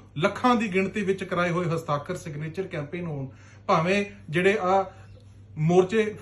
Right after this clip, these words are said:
ਆਪਾਂ ਹੁਣ ਦੇਖਿਆ ਫਤਿਹਗੜ੍ਹ ਸਾਹਿਬ ਤੋਂ ਲੈ ਕੇ ਮੋਹਾਲੀ ਤੱਕ ਸੰਗਤ ਨੇ ਲਾਏ ਹੋਏ ਨੇ, ਮੋਹਾਲੀ ਧਰਨੇ ਤੇ ਹੁਣ ਸੰਗਤ ਬੈਠ ਗਈ ਹੈ, ਇੱਕ ਮੋਰਚਾ ਨਵਾਂ ਆਰੰਭ ਕਰਤਾ ਹੈ ਬੰਦੀ ਸਿੰਘਾਂ ਦੀ ਰਿਹਾਈ ਲਈ। ਭਾਵੇਂ ਵੱਖ-ਵੱਖ ਜਥੇਬੰਦੀਆਂ, ਸਾਰੀ ਸਿਆਸੀ ਪਾਰਟੀਆਂ ਜਿੱਥੇ ਸ਼੍ਰੋਮਣੀ ਅਕਾਲੀ ਦਲ ਆਪਦੀ ਸੇਵਾ ਕਰ ਰਿਹਾ ਹੈ,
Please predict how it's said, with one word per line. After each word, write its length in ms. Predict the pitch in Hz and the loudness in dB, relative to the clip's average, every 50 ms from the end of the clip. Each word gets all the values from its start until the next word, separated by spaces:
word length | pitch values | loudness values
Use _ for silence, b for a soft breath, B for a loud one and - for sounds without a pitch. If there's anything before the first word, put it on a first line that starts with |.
| - - 185 | -12 -10 -8
ਆਪਾਂ 220 | 143 - 208 190 | -4 0 0 2
ਹੁਣ 120 | 180 196 | 2 2
ਦੇਖਿਆ 300 | 180 175 170 - 196 202 | 0 0 -2 0 0 -2
ਫਤਿਹਗੜ੍ਹ 420 | - - 190 - 214 220 220 214 196 | 0 0 0 0 0 0 0 -2 0
ਸਾਹਿਬ 260 | - 202 190 180 - - - - - - - - - | 2 2 2 2 0 -4 -12 -20 -20 -20 -12 -4 0
ਤੋਂ 160 | 190 185 185 | 2 2 4
ਲੈ 180 | 175 165 170 | 4 2 2
ਕੇ 320 | 175 175 202 196 196 190 - - - - | 0 0 0 0 0 0 -2 -8 -6 -2
ਮੋਹਾਲੀ 420 | 156 170 160 156 170 175 190 220 | 0 2 4 4 4 4 4 2
ਤੱਕ 260 | 220 - 202 185 196 - | 0 -2 -2 -2 -4 -4
ਸੰਗਤ 380 | - 185 175 170 190 185 196 | -4 -4 -2 0 -2 -2 0
ਨੇ 120 | 175 180 175 | -2 -2 0
ਲਾਏ 220 | 160 160 160 160 | 0 0 0 0
ਹੋਏ 180 | 156 160 170 165 | 0 -2 -2 -4
ਨੇ, 100 | 160 165 | -4 -4
ਮੋਹਾਲੀ 360 | 160 160 147 156 156 175 185 | -2 -2 -2 -2 -2 -2 -4
ਧਰਨੇ 340 | 190 202 165 127 139 180 185 | -2 -2 -4 -2 -2 -4 -4
ਤੇ 100 | - 196 | -4 -4
ਹੁਣ 160 | 175 175 170 | -4 -4 -6
ਸੰਗਤ 280 | - 170 156 170 156 | -8 -8 -8 -8 -8
ਬੈਠ 240 | 160 147 151 147 147 | -6 -4 -4 -4 -4
ਗਈ 220 | 151 165 160 143 147 | -6 -6 -6 -4 -4
ਹੈ, 140 | 147 143 B B B B | -4 -6 B B B B
ਇੱਕ 180 | 185 180 175 185 | -4 -4 -2 -2
ਮੋਰਚਾ 380 | 165 160 170 180 175 - 196 185 | 0 0 0 0 0 0 0 0
ਨਵਾਂ 300 | 165 156 165 185 196 190 | 0 2 2 2 2 2
ਆਰੰਭ 300 | - 175 175 185 185 175 | 0 0 -2 -2 -2 -2
ਕਰਤਾ 340 | - 175 147 - 165 143 | -4 -6 -6 -4 -4 -4
ਹੈ 180 | 113 117 113 - - - - 139 | -4 -4 -8 -12 -16 -12 -6 -2
ਬੰਦੀ 240 | 160 175 180 196 | -2 0 0 0
ਸਿੰਘਾਂ 280 | 185 - 185 175 180 175 | -2 -4 -4 -2 -2 -2
ਦੀ 120 | 170 175 165 | -2 -2 -2
ਰਿਹਾਈ 220 | 165 156 139 127 | 0 0 0 -2
ਲਈ। 140 | 117 113 104 B B B B B - | -2 -6 -10 B B B B B 4
ਭਾਵੇਂ 280 | 190 185 196 202 196 | 4 4 4 4 2
ਵੱਖ-ਵੱਖ 460 | 170 208 226 214 - 220 226 - - | 2 2 2 2 0 -2 -2 -2 -2
ਜਥੇਬੰਦੀਆਂ, 680 | 214 175 185 - 208 196 180 185 170 170 180 190 196 196 196 B B B B B | -2 -2 -2 -2 -2 -4 -2 -2 -4 -4 -2 -2 -2 -2 -4 B B B B B
ਸਾਰੀ 420 | - - - 185 196 214 247 247 | -14 -4 2 4 4 4 4 2
ਸਿਆਸੀ 360 | 214 - 202 180 175 185 208 185 | 0 2 2 0 2 0 -2 -2
ਪਾਰਟੀਆਂ 420 | 190 180 175 175 185 185 190 190 185 B B B B B B - - - 165 | 0 0 0 0 0 0 0 -2 -4 B B B B B B -20 -18 -12 -6
ਜਿੱਥੇ 300 | 143 165 170 - 208 190 | -6 -4 -2 -2 -2 -2
ਸ਼੍ਰੋਮਣੀ 460 | - 180 165 170 175 185 202 202 196 | -2 -2 -2 -2 0 0 0 0 0
ਅਕਾਲੀ 220 | 196 185 170 170 | 0 0 -2 0
ਦਲ 160 | 160 190 190 180 | 0 0 2 2
ਆਪਦੀ 220 | 175 170 175 180 | 2 0 -2 -4
ਸੇਵਾ 300 | - - 165 156 175 262 | -4 -4 -2 -2 -2 -2
ਕਰ 180 | - 180 160 156 | -2 -2 -4 -2
ਰਿਹਾ 160 | 160 165 143 | 0 -2 -2
ਹੈ, 80 | - | -4